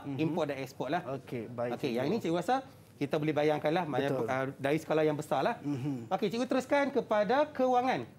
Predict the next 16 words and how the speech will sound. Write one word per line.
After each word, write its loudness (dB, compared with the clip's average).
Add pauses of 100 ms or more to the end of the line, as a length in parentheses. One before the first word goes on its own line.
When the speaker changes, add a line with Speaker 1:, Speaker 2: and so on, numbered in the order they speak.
(160)
Speaker 1:
Okey. -6
Speaker 2:
Okey, 2
kewangan 2
ni 4
dah 4
banyak 2
sikit. 2 (440)
Okey, 0
tapi 0
semuanya 0
lebih 0
kurang 2
Speaker 1:
Mhm. -2
Speaker 2:
sama -2
lah. 2
Speaker 1:
Yep. 0